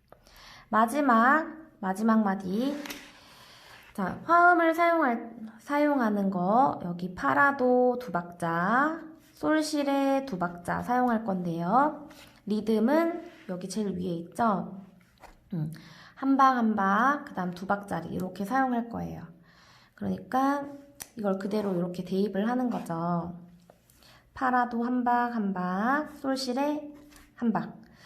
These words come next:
그러면 파라도에서는 제가 두 개를 고를 수 있죠? 두 개를 고를 수 있습니다.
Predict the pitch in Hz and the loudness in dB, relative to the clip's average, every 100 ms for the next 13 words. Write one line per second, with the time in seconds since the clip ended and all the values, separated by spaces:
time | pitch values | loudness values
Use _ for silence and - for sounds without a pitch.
0 | - - 285 294 277 339 349 339 294 277 | -14 4 6 6 4 4 6 6 4 2
1 | 277 254 247 233 190 185 190 202 247 226 | 2 0 0 0 -2 -4 -4 0 2 2
2 | 214 175 180 175 175 170 - 262 180 - | -2 -4 -6 -6 -8 -10 2 2 2 -4
3 | - - _ _ _ _ _ - _ - | -16 -20 _ _ _ _ _ -20 _ -20
4 | - - - _ - - 196 214 202 196 | -20 -20 -20 _ -20 -12 -4 -2 -2 -4
5 | 180 - 170 - 175 156 160 | -8 -8 -14 -12 -8 -6 -2